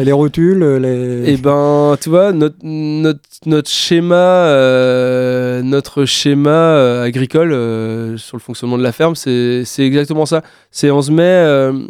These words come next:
Speaker 2: on va biner, on va biner à genoux, euh, quelques légumes, et finalement, on a commencé à acheter une nouvelle bineuse,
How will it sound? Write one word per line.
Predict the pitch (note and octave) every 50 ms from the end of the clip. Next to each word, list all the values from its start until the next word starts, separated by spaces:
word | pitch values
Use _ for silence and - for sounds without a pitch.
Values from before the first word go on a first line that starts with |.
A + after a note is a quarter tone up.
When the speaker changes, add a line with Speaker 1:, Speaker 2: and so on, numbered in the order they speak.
| - - - - _ -
Speaker 2:
on | C#3
va | B2+ C3 C3 C3
biner, | B2+ C#3 C#3+ C#3+ D3 D3+ D#3+ D#3 D#3 D3
on | C3 B2
va | A#2 A#2+
biner | A#2 A2+ A#2+ B2 B2+ B2
à | A#2+ A#2
genoux, | A2+ C3 C3+ C#3 D3 D3 D3+ D#3+ D#3 D3+ C#3
euh, | B2 A#2+ A#2 A2+ A2+ A2+ A2+ A2+ A2+ A2+ A2+ A2 A2 G#2+ A2 A2 A2 A2+ A#2 _ _
quelques | - C#3+ C3 - -
légumes, | B2+ A#2 A#2 A#2 A#2 D3 E3+ F#3 F#3 -
et | - B2 A2
finalement, | - C#3 C3 B2+ C3+ D3+ D#3+
on | D#3 C3+
a | B2 A#2
commencé | - - C3 C3 B2+ B2 - E3
à | D3+ C#3 C3
acheter | B2+ A#2+ A#2+ - - - C#3+ C#3+
une | C#3 C3 B2+ B2+
nouvelle | C3 C3 B2+ C#3 C3+ C3
bineuse, | A#2+ B2 B2+ C3 C#3 D#3 E3 D3 C3+